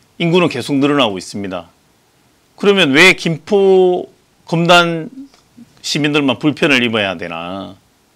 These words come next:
그 두 냥짜리 골드라인이라는, 어, 전철 배차 간격도 좁고 교통이 불편하다 지적이 많았습니다. 인천시, 검단시, 뭐 지금 하남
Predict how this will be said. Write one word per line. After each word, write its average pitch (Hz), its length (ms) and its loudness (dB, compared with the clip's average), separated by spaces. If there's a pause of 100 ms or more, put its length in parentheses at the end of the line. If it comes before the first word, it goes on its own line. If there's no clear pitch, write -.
(240)
그 131 120 -4
두 143 120 -4
냥짜리 147 680 2
골드라인이라는, 110 1400 0 (680)
어, 104 240 -6
전철 127 840 2 (680)
배차 147 240 0
간격도 143 460 0
좁고 117 680 -6
교통이 147 300 -2
불편하다 107 720 -4
지적이 151 320 0
많았습니다. 95 760 -8
인천시, 120 880 -2
검단시, 117 760 -6
뭐 110 160 -10
지금 123 200 -8
하남 123 560 -2